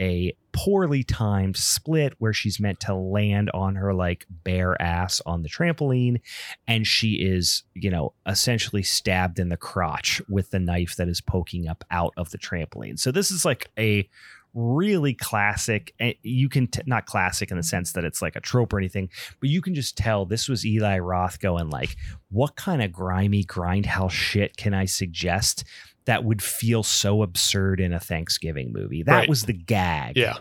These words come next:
Speaker 1: That was the gag in two thousand seven. But now they have to bring it to life in the movie, and they, and they pull their punch.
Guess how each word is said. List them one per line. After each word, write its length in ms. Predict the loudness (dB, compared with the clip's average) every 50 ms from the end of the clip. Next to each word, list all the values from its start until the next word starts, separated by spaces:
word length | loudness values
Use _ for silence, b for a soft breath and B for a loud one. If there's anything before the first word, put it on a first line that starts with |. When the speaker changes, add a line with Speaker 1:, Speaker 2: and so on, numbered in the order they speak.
| -12 _ _
Speaker 1:
That 160 | 0 0 2
was 160 | 2 0 0 0
the 80 | -2
gag 640 | -2 -2 0 2 2 4 4 4 4 4 4 2 2
in 100 | 0 0
two 220 | 0 0 -2 0
thousand 340 | 0 0 0 0 -2 -4 -4
seven. 540 | -2 0 2 2 2 2 0 -4 -6 -6 B B B B B B B
But 140 | -2 0 2
now 260 | 2 2 2 2 2
they 100 | 4 2
have 140 | 2 2 0
to 100 | -2 0
bring 200 | 2 2 4 2
it 100 | 2 2
to 100 | 0 0
life 340 | 2 4 4 4 4 2 2
in 120 | 2 2
the 80 | 2 2
movie, 640 | 2 4 4 4 4 2 2 2 2 2 0 -2 -6 B B B B B B B _ _ -2
and 220 | 0 2 2 2
they, 300 | 2 2 2 0 -2 -4 _ _ _ 0
and 160 | 2 2 4
they 80 | 2 2
pull 300 | 2 0 2 2 4 4
their 100 | 2 2
punch. 520 | 0 -2 -4 -4 -4 -6 -6 -6 -6